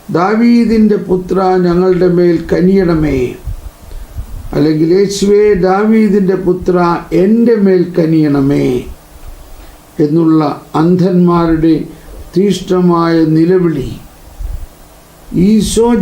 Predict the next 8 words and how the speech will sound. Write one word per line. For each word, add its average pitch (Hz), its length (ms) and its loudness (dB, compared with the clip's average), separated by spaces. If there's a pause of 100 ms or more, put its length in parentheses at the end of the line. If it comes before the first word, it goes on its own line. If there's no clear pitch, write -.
ജപം 190 300 0 (240)
എന്ന 175 140 2 (120)
പേരിൽ 160 280 0 (100)
അറിയപ്പെടുന്ന 156 680 0 (1200)
പരമ്പരാഗത 196 1000 2 (160)
പ്രാർത്ഥനയിൽ 170 720 0 (320)
ആവർത്തിക്കപ്പെടുന്നു. 139 960 -4 (2000)
"കർത്താവായ 208 840 0